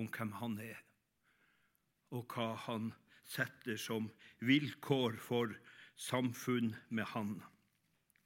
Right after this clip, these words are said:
Den store hedningapostel Paulus,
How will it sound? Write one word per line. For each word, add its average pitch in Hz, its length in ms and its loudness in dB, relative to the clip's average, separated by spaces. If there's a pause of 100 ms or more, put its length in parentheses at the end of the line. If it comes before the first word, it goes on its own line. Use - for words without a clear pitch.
(2750)
Den 160 100 6
store 175 680 8 (220)
hedningapostel 165 1000 6
Paulus, 143 600 4